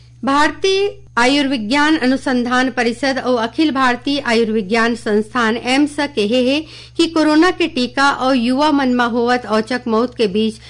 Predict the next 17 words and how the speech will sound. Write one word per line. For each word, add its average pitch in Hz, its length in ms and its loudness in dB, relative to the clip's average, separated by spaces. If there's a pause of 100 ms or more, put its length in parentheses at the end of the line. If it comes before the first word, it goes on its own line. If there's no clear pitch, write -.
(160)
कोनो 311 260 4
किस्म 302 380 0
के 226 120 -4
संबंध 208 440 0
नहीं 196 180 0
है। 185 180 -2 (380)
देश 240 280 4
के 247 140 0
दो 226 140 -2
प्रमुख 226 440 0
चिकित्सा 226 420 -4
अनुसंधान 220 680 0
संस्थान 220 580 0
के 262 180 -2
व्यापक 220 480 -2
अध्ययन 233 420 0
में 190 180 -2